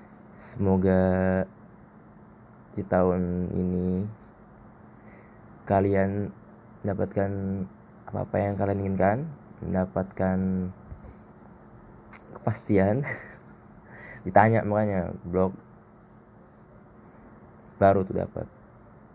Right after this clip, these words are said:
Diemin aja, jalanin aja, goblok. Terus gua ngomong kasar mulu, "Astagfirullah." Ya, jadi itu aja. Saya selalu,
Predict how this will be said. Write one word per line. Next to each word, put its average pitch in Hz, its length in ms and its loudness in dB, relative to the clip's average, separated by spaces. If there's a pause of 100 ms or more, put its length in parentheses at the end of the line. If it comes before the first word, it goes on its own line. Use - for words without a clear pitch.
(240)
Diemin 87 320 -2
aja, 85 320 -6
jalanin 87 320 -4
aja, 85 340 -6 (300)
goblok. 82 320 -2 (1400)
Terus - 160 -18
gua 95 160 4
ngomong 87 160 -4
kasar 90 240 -4
mulu, 90 320 -6
"Astagfirullah." - 560 -10 (1400)
Ya, 113 160 0 (960)
jadi 107 160 2
itu 101 80 4
aja. 101 240 4 (1800)
Saya 104 240 -8
selalu, 92 680 0